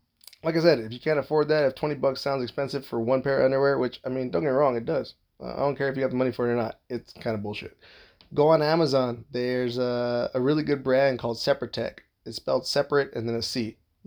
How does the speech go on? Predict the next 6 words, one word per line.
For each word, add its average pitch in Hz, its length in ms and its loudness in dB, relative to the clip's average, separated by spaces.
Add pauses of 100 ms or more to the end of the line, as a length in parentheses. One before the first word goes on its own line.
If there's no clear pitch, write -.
(200)
Uh, 117 300 -2 (640)
they'll 143 340 4
give 147 200 -2
you 135 60 0
a 113 60 -2
three-pack 160 600 -4